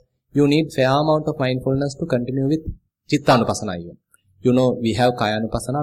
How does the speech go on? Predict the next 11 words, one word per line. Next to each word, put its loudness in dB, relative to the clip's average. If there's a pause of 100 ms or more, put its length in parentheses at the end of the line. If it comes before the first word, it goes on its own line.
Vedananupasana, -2
Chittanupassana, -4
Dhammanupassana. -4
It's -6
a -6
kind 2
of -2
a 6 (460)
gradual 6
progress. 0 (560)
So 2